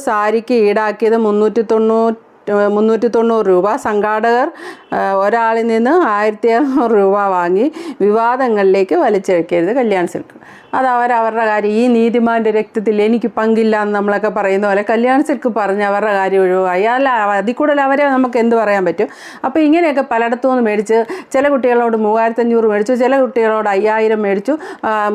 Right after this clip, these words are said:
ടീച്ചർമാരോട് മേടിച്ചു, രക്ഷിതാക്കളോട് സകല കാര്യവും സ്വന്തമായിട്ട് ചെയ്യണം. മുറി വാടക, താമസം, മേക്കപ്പ്, ഡ്രസ്സ് എല്ലാത്തിൻ്റെ അവർ സ്വന്തമായിട്ട് ചെയ്തോണം. പക്ഷേ അവിടെ കയറുന്നതിന്, അവിടെ പങ്കെടുക്കുന്നതിന് വേണ്ടി വേറെ മൂവാ-, ഇവരോട് ഒരു അയ്യായിരം, മൂവായിരം, പലരോട് പലതാണ് മേടിച്ചത്.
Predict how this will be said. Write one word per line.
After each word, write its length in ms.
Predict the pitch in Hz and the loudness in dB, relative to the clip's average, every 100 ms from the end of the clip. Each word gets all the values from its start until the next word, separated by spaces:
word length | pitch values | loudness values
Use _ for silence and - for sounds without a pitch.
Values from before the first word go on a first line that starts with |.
| 214 196 | -2 0
ടീച്ചർമാരോട് 640 | 233 226 233 226 226 220 208 | 0 0 0 0 2 2 2
മേടിച്ചു, 240 | 202 202 254 | 0 0 0
രക്ഷിതാക്കളോട് 640 | 220 208 233 220 214 220 220 226 | 0 0 0 0 0 0 0 -2
സകല 380 | 220 233 254 226 | -2 0 0 0
കാര്യവും 300 | 214 220 226 | 0 0 0
സ്വന്തമായിട്ട് 480 | 226 208 220 214 208 208 | -2 -2 -2 -2 0 0
ചെയ്യണം. 260 | 208 214 214 | 0 0 0
മുറി 240 | 202 208 208 | 0 2 0
വാടക, 300 | 202 208 214 226 | 0 0 -2 0
താമസം, 440 | 208 202 214 214 214 | 0 0 -2 -2 -2
മേക്കപ്പ്, 480 | 208 208 220 208 214 220 214 202 | 0 -2 -4 -2 -2 0 0 -2
ഡ്രസ്സ് 340 | 208 208 220 208 | -4 -2 -2 0
എല്ലാത്തിൻ്റെ 560 | 226 240 220 208 214 214 | 2 2 0 -2 -2 -2
അവർ 120 | 202 214 220 202 185 | 0 0 -2 -4 -4
സ്വന്തമായിട്ട് 380 | 202 208 208 196 | -2 0 -2 0
ചെയ്തോണം. 240 | 196 196 262 - 320 | 0 0 -4 -12 -6
പക്ഷേ 160 | 247 247 247 | -4 -2 -2
അവിടെ 140 | 233 220 | 0 0
കയറുന്നതിന്, 480 | 220 220 233 233 226 | 0 2 0 0 -2
അവിടെ 140 | 220 214 | -4 -6
പങ്കെടുക്കുന്നതിന് 640 | 214 220 240 214 240 233 220 | -4 -2 0 0 0 0 0
വേണ്ടി 180 | 208 208 214 208 | 0 2 0 2
വേറെ 240 | 208 202 190 202 | 0 0 0 0
മൂവാ-, 220 | 208 208 202 202 | 0 0 0 0
ഇവരോട് 340 | 208 208 208 208 | 0 0 2 2
ഒരു 120 | 202 208 | 2 0
അയ്യായിരം, 440 | 202 208 208 214 208 | 0 0 0 -2 -2
മൂവായിരം, 320 | 202 202 196 226 | -2 -2 -4 -4
പലരോട് 320 | 233 240 233 208 | 0 0 0 -2
പലതാണ് 280 | 202 202 185 | 0 0 -2
മേടിച്ചത്. 240 | 180 226 | -2 -4